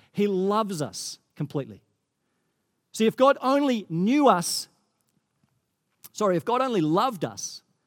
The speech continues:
but didn't know us completely,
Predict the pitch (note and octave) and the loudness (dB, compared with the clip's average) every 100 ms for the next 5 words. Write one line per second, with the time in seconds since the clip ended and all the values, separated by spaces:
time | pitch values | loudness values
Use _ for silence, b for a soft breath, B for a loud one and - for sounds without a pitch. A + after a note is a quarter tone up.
0 | _ _ _ - F#3 D#3 A#3 G#3+ D#3+ _ | _ _ _ -2 -2 0 0 0 -6 _
1 | _ - C3 E3+ G3+ A#3 - G#3 G3+ A#3 | _ -10 -2 0 2 0 -4 -8 -4 -4
2 | C4 C4 | -4 -8